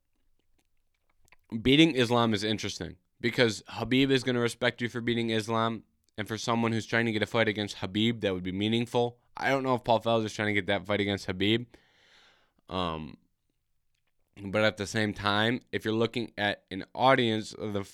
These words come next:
the fans, if you beat Islam, what is, what has happened? One of two things happens.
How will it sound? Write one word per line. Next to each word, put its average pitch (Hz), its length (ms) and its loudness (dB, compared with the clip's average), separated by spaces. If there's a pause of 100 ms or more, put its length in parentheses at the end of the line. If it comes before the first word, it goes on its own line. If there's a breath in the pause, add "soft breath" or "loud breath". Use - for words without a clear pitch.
(120)
the 101 320 0
fans, 107 640 0 (420 loud breath)
if 107 100 -10
you 110 140 2
beat 120 380 4
Islam, 135 580 2 (300)
what 117 180 2
is, 120 220 -4
what 117 180 0
has 107 120 -6
happened? 95 380 0
One 120 120 0
of 135 80 -2
two 143 120 -6
things 120 260 -2
happens. - 440 -2